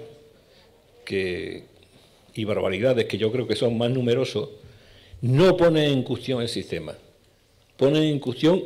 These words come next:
el modelo de ese momento, pero nunca el sistema. Entonces, de hecho, nos encontramos hoy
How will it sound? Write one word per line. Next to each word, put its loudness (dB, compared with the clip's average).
el 4
modelo 4
de 0
ese 0
momento, 2
pero 8
nunca 4
el -4
sistema. -8
Entonces, 2
de 6
hecho, 4
nos 2
encontramos 0
hoy 0